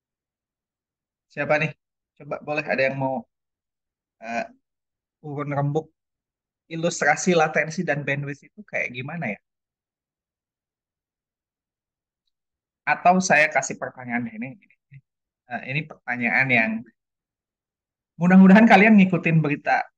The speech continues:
terbaru ya. Berita terbaru, Kem-, eh, Menteri Kominfo kita, Budi Ari Setiaji, Budi Ari, Budi Ari siapa? Setiadi, Setiaji, saya lupa.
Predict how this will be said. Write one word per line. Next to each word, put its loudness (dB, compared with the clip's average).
terbaru -14
ya. -20
Berita 0
terbaru, -4
Kem-, -10
eh, 2
Menteri 2
Kominfo -4
kita, -8
Budi -16
Ari -6
Setiaji, -16
Budi -14
Ari, -8
Budi -20
Ari -10
siapa? -8
Setiadi, -6
Setiaji, -6
saya -4
lupa. -8